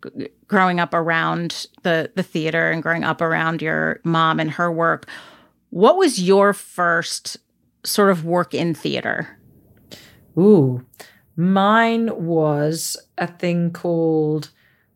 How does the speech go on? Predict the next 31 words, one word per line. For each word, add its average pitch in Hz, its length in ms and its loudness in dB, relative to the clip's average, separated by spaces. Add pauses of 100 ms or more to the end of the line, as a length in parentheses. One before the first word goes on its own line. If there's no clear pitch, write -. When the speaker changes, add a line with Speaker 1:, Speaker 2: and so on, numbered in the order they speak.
(140)
Speaker 2:
Saucy 226 680 0
Jack 185 380 -2
and 170 140 0
the 151 60 2
Space - 520 -2
Fi-, - 120 -14
well, 247 140 2
the 233 80 2
very 339 280 2
first 143 380 -4
thing, 147 180 -4
actually, 156 340 -4
was 175 160 -2
a 185 60 -4
thing 196 160 -4
called 185 200 -2
Joey 185 240 0
and 170 120 -2
Gina's 170 260 -2
Wedding, 170 320 0
which 175 180 -6
had 180 140 -10
previously 202 440 -2
been 170 180 0
in 160 80 -4
Chicago 170 500 0
as 156 140 0
Tony 170 320 -2
and 156 100 -2
Tina's 196 340 -4
Wedding. 151 400 -6